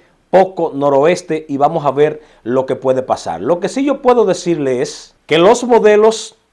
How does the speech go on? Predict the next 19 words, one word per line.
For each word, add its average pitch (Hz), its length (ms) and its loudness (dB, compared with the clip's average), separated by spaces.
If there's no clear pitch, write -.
todos, 196 480 2
cuando 127 320 -6
tú 160 160 -2
lo 170 80 2
analizas, 160 640 -2
primeramente 208 840 0
vamos 185 360 2
a 156 60 4
ver 170 160 2
lo 156 140 -2
que 156 100 -2
es 160 120 -4
el 160 100 -2
modelo 143 400 -2
de 143 60 0
intensidad 131 680 -2
de 117 220 0
los 131 200 0
vientos. 180 680 0